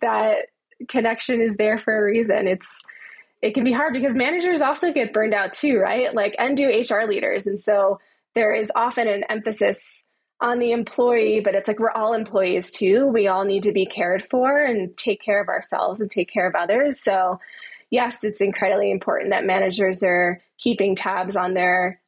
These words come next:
direct reports, but I also think it's important for everyone to be caring about others, no matter where you are situated on the work chart.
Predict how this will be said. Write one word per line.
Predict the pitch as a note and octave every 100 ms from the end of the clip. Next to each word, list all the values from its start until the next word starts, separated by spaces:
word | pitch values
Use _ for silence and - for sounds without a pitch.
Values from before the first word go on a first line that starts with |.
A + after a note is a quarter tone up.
| -
direct | G3+ F3+ -
reports, | F#3+ - G3 A#3+ D#4 - -
but | G#3+ F#3+ F#3 - _ _ _ _ _ _ -
I | A3
also | G#3+ A3+ G#3 G#3+
think | G#3+ A3 -
it's | - - - - F3+ _ _ -
important | A3 G#3+ A3 A3 A3+
for | G#3+ A3 G#3 -
everyone | A#3 D4 B3 A3+ A3+
to | -
be | G#3
caring | G#3 A3+ G#3+ G#3
about | G3+ - -
others, | A3 G#3 G3+
no | G3+
matter | G#3+ G3 G3 G3 G3+
where | A3 A3 A3+
you | A3+ G3
are | -
situated | - G3+ - G3 G3
on | G#3 G#3
the | -
work | G#3 -
chart. | G#3+ -